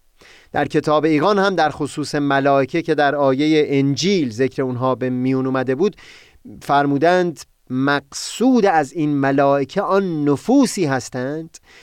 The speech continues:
که به قوه روحانیه صفات بشریه را به نار محبت الهی سوختند و به صفات عالین و کروبین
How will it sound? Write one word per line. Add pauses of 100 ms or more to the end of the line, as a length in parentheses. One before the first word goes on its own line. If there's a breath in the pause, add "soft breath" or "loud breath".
(220 soft breath)
که
به (100)
قوه
روحانیه (300 soft breath)
صفات (220)
بشریه
را
به
نار
محبت
الهی
سوختند (480 loud breath)
و
به
صفات (140)
عالین
و
کروبین